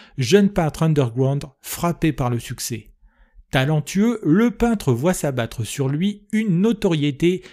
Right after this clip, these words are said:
et une richesse soudaine à laquelle il ne s'était pas du tout préparé. Quittant New York pour s'installer en Californie, il y croise au hasard de ses sorties nocturnes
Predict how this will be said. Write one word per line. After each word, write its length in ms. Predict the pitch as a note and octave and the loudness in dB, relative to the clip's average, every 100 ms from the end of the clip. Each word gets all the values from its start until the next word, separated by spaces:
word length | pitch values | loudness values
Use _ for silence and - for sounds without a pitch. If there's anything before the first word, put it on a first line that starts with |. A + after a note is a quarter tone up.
| _ | _
et 80 | A3 | -2
une 240 | A3 D3 C3+ | 0 2 2
richesse 420 | G3 G3 C3+ A#2+ | 2 2 0 -2
soudaine 480 | - D3+ E3+ G3 G3+ - _ | -2 0 2 2 2 -2 _
à 100 | F#3+ | -2
laquelle 380 | G3+ D3+ E3+ F3 | 0 0 0 0
il 180 | E3+ D#3+ | 2 2
ne 80 | D#3+ | 0
s'était 320 | D#3 C3 C3+ | -2 -6 -8
pas 260 | C3 E3 D#3+ | -6 -4 -2
du 140 | D#3 | -4
tout 140 | C3 | -6
préparé. 560 | C3 B2 A#2+ A2+ G#2+ F2+ _ _ _ _ _ | -6 -6 -4 -6 -8 -12 _ _ _ _ _
Quittant 320 | B2+ - C3+ | -10 -4 -2
New 120 | C#3+ | 2
York 260 | D#3+ F3 - | 2 0 -4
pour 140 | A#2 - | -10 -4
s'installer 480 | E3+ D#3+ - D3+ | -2 -2 0 0
en 80 | D3 | 0
Californie, 720 | C#3+ D#3 D#3+ - F3+ G3+ A#3+ - - _ | -2 -2 -2 -4 -2 0 -2 -8 -20 _
il 200 | A#3 A3 | 0 0
y 60 | G#3+ | -2
croise 380 | - G3 E3 | 0 2 2
au 80 | C3+ | 0
hasard 380 | C#3 D3 D3+ B2 | -2 0 -2 -2
de 100 | A2+ | -6
ses 160 | - A2+ | -6 -8
sorties 400 | - E3 - C3 | -6 -10 -6 -6
nocturnes 560 | B2 - D#3 F3+ F3 | -6 -6 -4 -2 -4